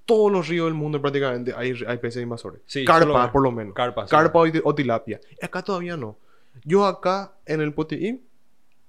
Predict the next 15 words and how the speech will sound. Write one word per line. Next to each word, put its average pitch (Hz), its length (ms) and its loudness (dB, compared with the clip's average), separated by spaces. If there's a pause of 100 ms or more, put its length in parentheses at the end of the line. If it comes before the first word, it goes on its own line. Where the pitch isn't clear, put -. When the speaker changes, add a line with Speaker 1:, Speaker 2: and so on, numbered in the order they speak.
(140)
Speaker 1:
en 139 120 -4
el 143 100 -2
Potií 147 380 -4
yo 165 120 -2
llegué 156 320 0
a 143 80 -2
pescar 139 340 -2
una 143 200 -2
tilapia 120 420 -2
una 120 180 -4
vez, 104 400 -10 (380)
después 120 360 -2
de 127 60 -4
una 127 140 -2
inundación. 135 540 -6